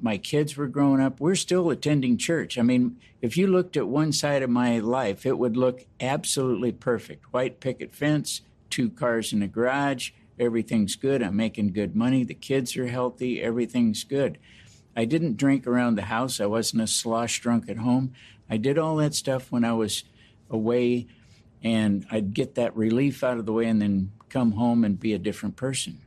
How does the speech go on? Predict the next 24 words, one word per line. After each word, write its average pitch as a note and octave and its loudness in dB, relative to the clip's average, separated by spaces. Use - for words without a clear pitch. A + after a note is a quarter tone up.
So A2+ 0
I G#2+ 0
had B2 -4
this - -2
total D3+ 0
two E3+ 0
worlds B2 0
that A2 -2
I A2+ 4
lived A2+ 0
in, G#2 0
actually D3 -2
three D#3+ 0
when A2+ 2
you G#2+ 0
think D3 -2
about G2+ -4
it, A2+ -4
because A2 -6
I B2 -2
had A2+ 0
the G2 -6
family B2+ 0
life, G#2+ -4